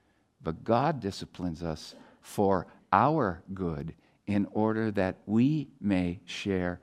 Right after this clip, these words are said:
his holiness." No discipline seems pleasant at the time.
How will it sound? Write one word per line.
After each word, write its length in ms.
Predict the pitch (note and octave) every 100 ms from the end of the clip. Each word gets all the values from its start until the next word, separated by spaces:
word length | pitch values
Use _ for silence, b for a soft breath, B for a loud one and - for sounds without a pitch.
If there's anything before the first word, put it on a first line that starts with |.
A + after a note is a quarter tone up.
| b
his 440 | - F#2+ F2+ E2 - _
holiness." 1080 | - F#2+ F#2+ E2 D2+ C#2+ - - - - _ _ _ _ _ _ _ _ _
No 180 | - A2
discipline 540 | C#3 D3+ - C3+ D3+ C3+
seems 340 | - D3 C3
pleasant 480 | - D3 D3 A#2 F#2
at 180 | G2+ G2+
the 60 | F#2
time. 400 | - F#2 F2+